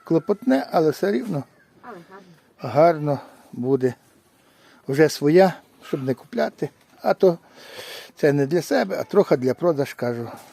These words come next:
Speaker 1: Получиться, це непогано. Пробуйте, і у вас получиться. Так, як в нас.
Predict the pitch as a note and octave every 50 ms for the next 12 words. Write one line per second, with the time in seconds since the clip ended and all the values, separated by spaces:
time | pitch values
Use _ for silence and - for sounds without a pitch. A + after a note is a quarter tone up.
0 | - - _ _ _ - F3 F#3+ A#3 A#3+ - - F#3 - - F#3 E3+ D3+ - _
1 | - - A#2 G#3+ D3+ C3 - - A2+ A#2 C3 C3 C3 B2+ - - - - - -
2 | - - B3+ C#4 C#4 A3+ A#3 A3+ - - G#3 F3+ - - - - F3 E3 G3 F#3
3 | - - E3+ D#3+ D3 C#3 - - C3 - - C#3 B2 - _ _ _ _ _ _
4 | _ _ _ _ _ _ _ _ - D#3 D3 C3+ B2 C3 B2+ A#2 C3 C3 B2+ A#2+
5 | - -